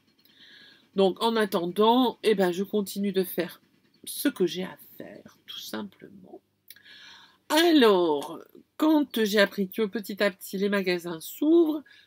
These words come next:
le concessionnaire avec, euh,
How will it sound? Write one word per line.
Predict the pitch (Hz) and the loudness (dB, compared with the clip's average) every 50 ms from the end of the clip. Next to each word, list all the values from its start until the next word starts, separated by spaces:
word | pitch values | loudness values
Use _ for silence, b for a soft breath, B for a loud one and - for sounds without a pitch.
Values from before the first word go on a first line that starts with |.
| b - | b -6
le | 208 214 254 302 330 | -2 2 2 2 2
concessionnaire | - - - 302 302 277 - - 285 262 - - 240 226 214 208 214 214 214 220 220 214 214 214 214 196 180 | 0 -4 -4 -4 -4 -2 -2 -2 -4 -4 -4 -4 -4 -4 -2 -2 -2 -2 0 0 0 0 -2 -2 -2 -4 -6
avec, | 175 170 170 165 - 190 190 190 185 - _ - | -6 -8 -6 -4 -2 -2 0 0 -2 -6 _ -12
euh, | 165 165 160 | -12 -12 -12